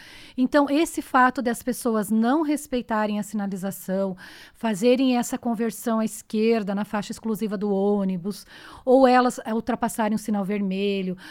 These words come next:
eh, pararem em vagas não destinadas, vaga de,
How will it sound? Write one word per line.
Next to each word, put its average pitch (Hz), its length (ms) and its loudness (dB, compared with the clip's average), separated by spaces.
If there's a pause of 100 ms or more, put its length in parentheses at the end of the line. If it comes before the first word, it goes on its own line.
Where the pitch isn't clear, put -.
(180)
eh, 220 420 -2 (140)
pararem 247 680 6
em 233 160 2
vagas 220 520 2
não 226 180 2
destinadas, 214 920 0 (320)
vaga 226 260 2
de, 214 160 -4